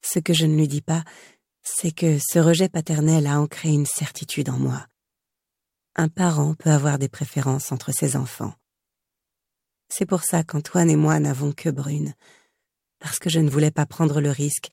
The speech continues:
de mettre au monde un deuxième enfant pour au final l'aimer plus qu'elle. Antoine a insisté pendant quelque temps. Il avait envie, lui, d'une très grande famille.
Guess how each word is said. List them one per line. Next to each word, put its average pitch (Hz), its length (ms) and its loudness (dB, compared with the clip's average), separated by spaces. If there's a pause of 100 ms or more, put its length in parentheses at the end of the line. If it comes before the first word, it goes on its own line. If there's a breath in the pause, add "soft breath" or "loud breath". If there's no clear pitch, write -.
(240)
de 175 120 2
mettre 175 360 -2
au 180 40 2
monde 160 280 2
un 143 80 0
deuxième 156 400 2
enfant 156 420 -4 (400 loud breath)
pour 165 160 -2
au 156 80 0
final 156 440 0
l'aimer 147 420 0
plus - 380 -6
qu'elle. 127 300 -8 (1600)
Antoine 196 340 2
a 185 80 4
insisté 180 460 -4
pendant 156 260 -2
quelque 151 300 -6
temps. 147 240 -8 (840)
Il 165 120 2
avait 160 220 4
envie, 170 340 0
lui, 170 240 -4 (360 loud breath)
d'une 170 240 0
très - 280 0
grande 151 240 -2
famille. 147 500 -4